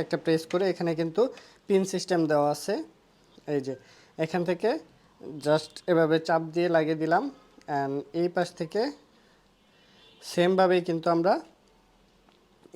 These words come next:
এই পাশ থেকেও চাপ দিয়ে লাগিয়ে দিব। দেখবেন আপনারা অবশ্যই প্রথম থেকে শেষ পর্যন্ত ভিডিওটা দেখবেন, তাহলে এটা সম্পর্কে ডিটেলসে বুঝতে পারবেন, জানতে পারবেন and দেখতে পারবেন। এই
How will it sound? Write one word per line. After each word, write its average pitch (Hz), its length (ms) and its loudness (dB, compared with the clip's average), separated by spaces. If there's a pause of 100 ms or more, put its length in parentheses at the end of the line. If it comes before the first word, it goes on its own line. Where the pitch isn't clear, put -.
এই 175 120 4
পাশ 175 120 4 (100)
থেকেও 208 240 0 (280)
চাপ 165 140 6 (100)
দিয়ে 156 180 4
লাগিয়ে 139 260 0
দিব। 120 100 -6 (800)
দেখবেন 156 300 2 (180)
আপনারা 160 320 0
অবশ্যই 190 460 0 (420)
প্রথম 196 240 0 (100)
থেকে 180 140 0 (120)
শেষ 170 120 0 (100)
পর্যন্ত 180 320 0 (160)
ভিডিওটা 165 380 0
দেখবেন, 160 320 -2
তাহলে 160 260 4
এটা 160 100 -2 (120)
সম্পর্কে 151 320 -4 (120)
ডিটেলসে 151 460 -4 (540)
বুঝতে 165 300 -2
পারবেন, 180 240 0 (100)
জানতে 160 300 0
পারবেন 196 240 0 (140)
and 160 120 0 (100)
দেখতে 156 280 -2
পারবেন। 117 280 -8 (440)
এই 185 60 2